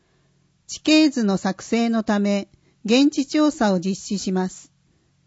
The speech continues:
土地の状況や施設の名称などの確認に、市の委託を受けた測量従事者、身分証を携帯が敷地内に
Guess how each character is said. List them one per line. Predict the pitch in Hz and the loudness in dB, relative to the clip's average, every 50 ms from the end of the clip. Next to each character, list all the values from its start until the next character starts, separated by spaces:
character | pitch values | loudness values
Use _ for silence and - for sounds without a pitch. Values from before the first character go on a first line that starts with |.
| _ _ _ _ _ _ _ _ _ | _ _ _ _ _ _ _ _ _
土 | - 226 233 | -4 -4 -2
地 | - - 285 | -2 0 2
の | 277 294 285 | 4 4 4
状 | 254 277 277 269 269 | 2 2 2 2 2
況 | 262 - 269 262 254 247 | 2 2 0 2 2 2
や | 247 233 220 214 220 - _ _ _ _ _ _ | 0 0 -2 -2 -4 -8 _ _ _ _ _ _
施 | - - - | -16 -16 -4
設 | - 320 311 302 - 226 | 0 0 -2 0 0 -2
の | 202 190 185 | -2 0 0
名 | 185 196 214 240 254 | 0 -2 0 0 -2
称 | 247 - 262 254 254 254 | 0 2 2 2 4 4
な | 247 254 262 | 4 2 2
ど | 240 247 | 2 2
の | 208 190 185 165 | 0 0 -2 -2
確 | - 196 185 - 214 | -4 -6 -2 0 0
認 | 208 208 208 202 202 196 190 | 2 2 2 2 0 0 -2
に、 | 196 190 190 196 - _ _ _ _ _ _ _ _ _ | -2 -2 -2 -4 -6 _ _ _ _ _ _ _ _ _
市 | - - 294 294 | -10 -2 2 2
の | 285 277 233 196 | 2 4 2 -2
委 | 180 | 0
託 | - - 254 247 - - 269 254 | 0 0 0 0 0 0 2 2
を | 254 | 2
受 | 262 262 - - 214 | 2 0 0 -2 -4
け | - | -4
た | - 175 175 180 _ _ - | -4 -6 -6 -6 _ _ -4
測 | - 214 202 - 262 262 | -4 -4 0 0 0 2
量 | 254 277 269 277 262 | 4 4 4 4 4
従 | 214 233 262 254 254 | 2 2 2 2 2
事 | 226 254 233 | 0 -2 -4
者、 | - - 185 185 185 _ _ _ _ _ _ _ _ _ _ _ | -2 -2 -4 -4 -4 _ _ _ _ _ _ _ _ _ _ _
身 | - 196 196 | -2 -2 0
分 | 196 247 262 269 269 | 2 4 4 4 4
証 | 254 - 269 254 240 233 226 | 2 4 4 4 4 4 2
を | 220 208 - | 0 0 0
携 | 226 196 196 196 - | -2 -2 -2 -2 -4
帯 | 196 185 185 180 185 - _ _ _ _ _ _ _ _ _ | -4 -4 -4 -4 -6 -10 _ _ _ _ _ _ _ _ _
が | 214 214 208 220 - _ _ _ _ _ | -2 -2 -2 -2 -6 _ _ _ _ _
敷 | - - - - 285 285 | -18 -8 -2 0 -2 0
地 | - - 294 | 2 2 2
内 | 277 269 254 220 202 | 4 4 4 2 2
に | 190 185 180 175 - | 0 0 0 -2 -4